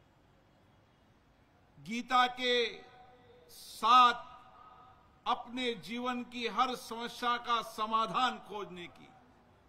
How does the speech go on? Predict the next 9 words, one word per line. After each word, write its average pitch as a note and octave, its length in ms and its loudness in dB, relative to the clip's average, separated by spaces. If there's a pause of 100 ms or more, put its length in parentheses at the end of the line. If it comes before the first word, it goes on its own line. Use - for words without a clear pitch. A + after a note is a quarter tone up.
(680)
और G3+ 160 -2
आज B3+ 600 6 (1120)
देश B3+ 520 0
ही C4 80 -6
नहीं, B3+ 200 -2
पूरी B3 320 -10
दुनिया A#3+ 520 0
के A#3+ 120 -6
अंदर A3+ 340 -6